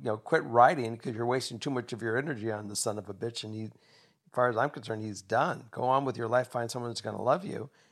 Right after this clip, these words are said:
and only you." Look, I, I know people that have a lifestyle to wanna go on cruises and,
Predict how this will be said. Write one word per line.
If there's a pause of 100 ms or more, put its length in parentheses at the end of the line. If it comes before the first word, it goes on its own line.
(160)
and
only
you." (360)
Look,
I, (400)
I
know
people
that
have
a
lifestyle (520)
to
wanna
go
on
cruises
and,